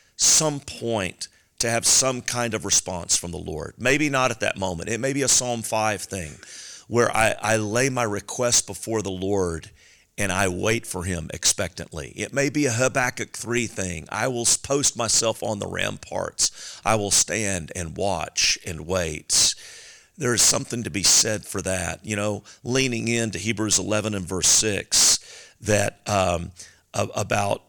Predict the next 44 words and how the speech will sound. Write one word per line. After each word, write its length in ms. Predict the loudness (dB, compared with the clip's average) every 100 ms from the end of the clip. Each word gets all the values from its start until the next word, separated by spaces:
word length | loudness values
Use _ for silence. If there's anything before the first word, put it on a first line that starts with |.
| -8
without 640 | -6 -4 0 2 2 -2
the, 240 | -4 -4 -6
the 120 | -6
whole 380 | 0 2 2 2
role 420 | 2 4 2 0
of 180 | -4 -2
anyone 440 | -2 -2 -4 -4
who 140 | -4 -6
comes 380 | -4 -2 0 0
to 100 | 0
God 400 | -2 0 0 -2 -6 -18 -16
must 380 | -4 2 4 4
believe 480 | 2 0 0 -2 0
that 100 | 0
he 140 | 2
exists. 760 | 2 2 2 4 4 4 4 2 0
And 160 | 0 4
then 60 |
he 80 | 4
says 180 | 6 6
something 380 | 4 2 -2 2
else, 580 | 2 4 2 -2 -12 -2
"and 340 | 4 6 6 0 -8 -6
must 320 | 4 6 6
believe 640 | 4 2 4 4 2 -2 0
that 220 | 0 0
he 200 | -2 0
rewards 680 | 2 2 2 2 2 4 2
those 320 | 4 4 2
who 100 | 2
earnestly 440 | 0 0 2 2 2
seek 420 | 4 4 4 4
him." 240 | 6 6 0 -18 _ _ _ _ _ _ _ _ _ _ _ _ _ _ _ _ _ _ _ _ _ _ -20 -20 _ _ -4
And 80 | 2
so 80 | 4
there's 200 | 4 2
a 40 |
place 400 | 2 6 6 6
for 220 | 4 2
just 300 | 4 2 2
evaluating, 880 | -2 2 2 2 2 0 -2 -4 -2
am 180 | 0 2
I 140 | 0
expectant? 840 | 2 2 2 0 -2 -10 -12 -16